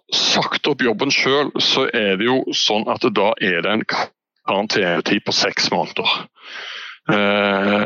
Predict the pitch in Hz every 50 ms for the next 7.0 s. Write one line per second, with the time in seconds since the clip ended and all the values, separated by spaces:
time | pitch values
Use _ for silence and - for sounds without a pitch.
0 | - - 120 - - 113 95 - 131 113 104 110 90 82 82 - - 95 95 98
1 | 101 92 - 110 101 95 98 92 92 101 104 107 120 131 127 123 123 127 131 -
2 | - 156 135 110 107 113 110 120 110 98 - 107 110 - 139 143 - - - -
3 | 143 180 160 - - - - - - - - - - - 107 78 87 117 107 107
4 | 104 110 120 131 135 - - - - - 120 117 - - 127 131 123 - 101 98
5 | 98 110 113 117 117 113 113 113 113 113 110 113 110 110 113 110 - 107 - -
6 | - - - - - - - - - - - _ - - - - - - -